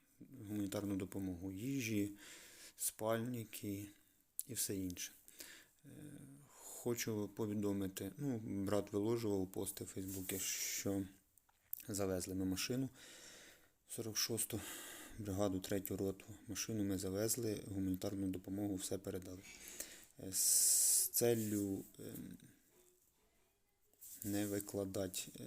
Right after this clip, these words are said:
відео там, де ми були. Відео знімав, фотографії робив, але з ціллю, е, безпеки хлопців, е, викладати, е,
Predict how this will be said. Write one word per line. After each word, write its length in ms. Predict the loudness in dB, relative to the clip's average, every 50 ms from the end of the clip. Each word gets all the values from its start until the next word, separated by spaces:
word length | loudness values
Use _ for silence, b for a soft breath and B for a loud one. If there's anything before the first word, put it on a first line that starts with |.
| -8 -8 -6
відео 580 | -6 -4 -2 0 0 2 2 2 0 0 0
там, 240 | 0 0 0 0 0
де 100 | 0 0
ми 120 | 0 0
були. 340 | 2 0 0 0 0 -2 -4 -8 _ _ _ _ _ _ _ _ _ _ _ _ -20 -20 _ -20 -2 0 0 0 0
Відео 380 | -2 -4 -4 -2 -2 -2 -2 -2
знімав, 420 | -2 0 0 2 2 2 2 0
фотографії 800 | 0 -2 -2 -2 -2 -2 -2 -2 -2 -4 -4 -4 -4 -4 -2 -2
робив, 340 | -2 -4 -2 -2 -4 -4 -2
але 220 | -2 -2 -2 -4 -4 B B B B B B B B B B B B B B B B B B B B B B _ _ _ B B B B B B B
з 120 | 2 4 6
ціллю, 460 | 6 8 6 6 6 4 4 2 2 0 B B B B B B B -4
е, 220 | -2 -2 -2 -4 B B B B B B
безпеки 540 | -2 2 4 4 4 6 4 2 2 2 -2
хлопців, 720 | -4 0 2 2 2 2 2 2 2 2 2 0 -4 -8 -10 -10
е, 360 | -8 -6 -6 -4 -4 -6 -8 -10 -12 B B B B B _ -20 -16 -12 -10
викладати, 760 | -10 -8 -6 -6 -4 -2 -2 -2 -2 -2 -6 -12 -12 -8 -6
е, 220 | -6 -6 -6 -8